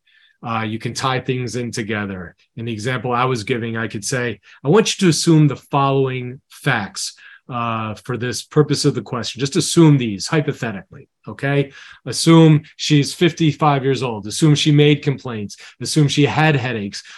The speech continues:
Assume this, assume that. Um, do you have an opinion based within a reasonable degree of medical certainty based upon those facts I just asked you to assume of what condition, uh, a doctor, uh, should reasonably, uh, a,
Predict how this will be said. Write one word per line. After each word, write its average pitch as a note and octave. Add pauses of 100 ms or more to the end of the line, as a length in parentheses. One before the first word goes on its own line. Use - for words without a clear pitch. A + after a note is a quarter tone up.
(120)
Assume D#3
this, D3
assume C#3+
that. A#2 (320)
Um, C3
do A#2
you E3
have E3+
an F3
opinion D#3
based D3 (100)
within C3+
a C3
reasonable C#3+
degree B2+
of B2+
medical B2+
certainty D#3+ (300)
based E3
upon D#3
those C#3+
facts C#3
I C3+
just B2
asked B2+
you C3+
to C3
assume E3 (260)
of C#3+
what F#3
condition, C#3+ (240)
uh, B2
a B2+
doctor, C3+
uh, A#2+
should B2
reasonably, D3 (320)
uh, A#2
a, -